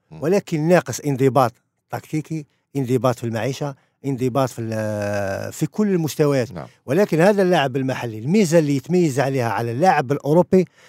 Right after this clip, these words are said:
Speaker 2: المهارات الفنية.
Speaker 1: مم.
Speaker 2: فيه لاعبين فنيين يتعلمها في الشوارع،
Speaker 1: مم.
Speaker 2: مثل ما تعلمناها عندما كنا لاعبين صغار،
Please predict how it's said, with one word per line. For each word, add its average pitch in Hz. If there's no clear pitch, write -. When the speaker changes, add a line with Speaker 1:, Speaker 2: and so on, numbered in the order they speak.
Speaker 2:
المهارات 131
الفنية. 104
Speaker 1:
مم. 165
Speaker 2:
فيه 180
لاعبين 147
فنيين 131
يتعلمها 165
في -
الشوارع، 160
Speaker 1:
مم. 123
Speaker 2:
مثل 135
ما 143
تعلمناها 143
عندما 139
كنا 139
لاعبين 139
صغار، 131